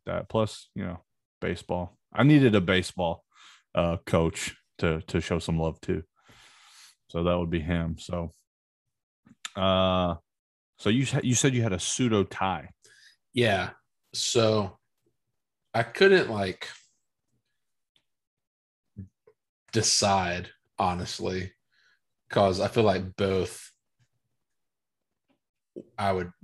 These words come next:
Speaker 2: be happy playing with, but I, I would say my honorable mention is also Billy Bob Thornton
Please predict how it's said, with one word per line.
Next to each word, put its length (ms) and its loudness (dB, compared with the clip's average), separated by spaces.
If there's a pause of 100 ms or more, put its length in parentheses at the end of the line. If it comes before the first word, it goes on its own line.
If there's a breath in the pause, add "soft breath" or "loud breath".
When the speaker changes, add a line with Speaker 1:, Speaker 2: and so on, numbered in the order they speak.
(120)
Speaker 2:
be 120 -2
happy 400 -2
playing 420 -2
with, 280 0 (760 soft breath)
but 580 0 (520)
I, 240 0 (1000)
I 120 0
would 180 2
say 380 2
my 460 0 (420)
honorable 440 2
mention 520 -10 (1300)
is 140 0
also 380 4
Billy 280 0
Bob 280 -4
Thornton 420 -6